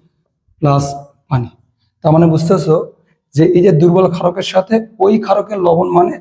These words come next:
একটা শক্তিশালী অ্যাসিডের বিক্রিয়ার মাধ্যমে আমরা কিন্তু এই লবণটা পাচ্ছি। তার মানে এটা কি হবে? ওই ক্ষারকের লবণ মানে এটাকে আমরা বলতে পারি এটা হচ্ছে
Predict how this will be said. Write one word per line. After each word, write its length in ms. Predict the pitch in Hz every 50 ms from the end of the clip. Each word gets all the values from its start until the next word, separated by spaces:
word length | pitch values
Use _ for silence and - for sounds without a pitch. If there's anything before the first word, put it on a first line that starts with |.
| - - _ _ _ _ _ _ _
একটা 140 | - 175 156 - -
শক্তিশালী 640 | - 190 185 190 - - 208 156 - 202 208 220 220 214
অ্যাসিডের 460 | 185 - - 214 170 170 202 202 202 - - - _ _ _ _ _ _ _ _ _ _ _ _ _ _ _ _ _ _ _ _ _ _ _ _ -
বিক্রিয়ার 540 | 147 175 185 180 175 180 180 190 185 185 180 175
মাধ্যমে 380 | 180 170 165 202 185 160 156 180 214 - - - _ _ _ _ _ _ _ _ _ -
আমরা 260 | 160 160 160 160 160 151 -
কিন্তু 300 | 160 151 147 - - 226 - - - - - _ _ _ _ -
এই 60 | 160 160
লবণটা 340 | 160 151 143 147 143 156 160 156 151
পাচ্ছি। 320 | 147 - - - - 139 117 - _ _ _ _ _ _ _ _ _ _ _
তার 100 | - 175 175
মানে 120 | 185 196 196 180
এটা 140 | 160 196 190 190
কি 100 | - 202 196 190
হবে? 180 | 196 190 196 - - _ _ _ _ -
ওই 80 | 170 180 170
ক্ষারকের 300 | - 180 190 170 - 190 180
লবণ 200 | 170 165 170 170 170 170
মানে 140 | 180 208 - - -
এটাকে 200 | - 175 165 - 170
আমরা 120 | 165 170 156 147
বলতে 200 | 151 147 147 170 160 147
পারি 160 | 160 165 196 233 - _ _ _ _ _ _ _ _ _ -
এটা 120 | 139 151 151
হচ্ছে 200 | 147 147 147 -